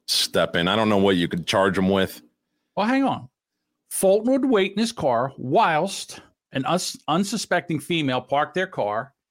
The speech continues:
Speaker 2: in the Target parking lot. The victim would exit their vehicle and enter the store.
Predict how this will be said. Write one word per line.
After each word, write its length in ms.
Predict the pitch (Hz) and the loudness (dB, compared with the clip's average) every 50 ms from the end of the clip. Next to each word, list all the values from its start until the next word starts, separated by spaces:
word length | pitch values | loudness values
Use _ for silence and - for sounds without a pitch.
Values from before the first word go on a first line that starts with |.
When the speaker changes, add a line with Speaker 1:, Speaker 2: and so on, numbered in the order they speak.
| _ _ _ _ _ _ - | _ _ _ _ _ _ -4
Speaker 2:
in 100 | 139 160 | -2 -2
the 80 | 180 | -2
Target 400 | 185 - 151 135 143 139 202 202 | -2 0 0 0 0 0 -2 -2
parking 380 | - 147 117 107 - 110 101 95 | 0 0 0 0 -2 -4 -6 -6
lot. 280 | 90 90 104 113 - | -6 -6 -6 -6 -4
The 80 | - 143 | -4 -4
victim 340 | 127 123 202 202 202 196 175 | -2 -2 -2 -2 -2 0 0
would 140 | 156 151 - | -2 -2 -2
exit 320 | 147 143 147 135 160 170 170 | -4 -4 -2 -2 -4 -4 -2
their 140 | 190 202 202 | -2 -2 0
vehicle 500 | 175 165 143 135 127 - 151 147 202 - | 0 0 -2 -2 -2 -2 -2 -4 -2 -2
and 160 | - 151 147 - - | -4 -4 -4 -4 -4
enter 260 | 139 135 120 117 120 | -4 -2 -2 -2 -2
the 100 | 120 127 | -4 -4
store. 460 | - - - 220 214 165 - 92 - | -6 -4 -2 0 0 0 0 -4 -8